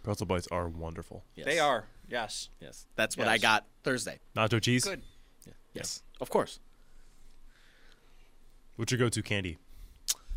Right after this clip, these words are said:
Speaker 3: What is your go-to? Oh, this
Speaker 2: Ooh.
Speaker 3: podcast went off the rails.
Speaker 2: Yeah. <laughs>
Speaker 1: Hey, man, it's in the spirit of the holiday.
Speaker 2: Uh, Mike and Ike's.
Speaker 1: Mike and Ike's. Not what I thought I'd hear.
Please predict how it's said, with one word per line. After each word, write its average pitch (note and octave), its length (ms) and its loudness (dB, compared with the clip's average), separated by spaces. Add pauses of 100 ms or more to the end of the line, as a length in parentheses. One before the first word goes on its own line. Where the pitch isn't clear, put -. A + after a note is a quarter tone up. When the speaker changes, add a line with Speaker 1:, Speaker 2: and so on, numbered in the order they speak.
Speaker 3:
What A#2 160 2
is B2+ 120 4
your A#2 100 -8
go-to? G#2 240 -8
Oh, - 40 -12 (640)
this D#3+ 180 4
Speaker 2:
Ooh. - 20 6
Speaker 3:
podcast B2+ 400 8
went G2+ 120 -2
off F2+ 80 -8
the F2+ 80 -6
rails. F2 220 -8
Speaker 2:
Yeah. C#3 180 10
<laughs> - 60 -8 (1000)
Speaker 1:
Hey, C#3+ 100 6
man, A2 120 6
it's A2+ 120 2
in C#3 60 2
the C3+ 60 2
spirit C#3 280 8
of A#2 40 6
the G#2 60 6
holiday. F2+ 340 4 (320)
Speaker 2:
Uh, D#3 340 10
Mike D3+ 220 4
and A2 80 0
Ike's. - 240 -6 (520)
Speaker 1:
Mike C3+ 260 8
and F#3 120 8
Ike's. D#3 380 8
Not A#2 240 10
what D3+ 100 10
I C#3 60 6
thought D3+ 200 6
I'd C#3+ 140 6
hear. C3 320 4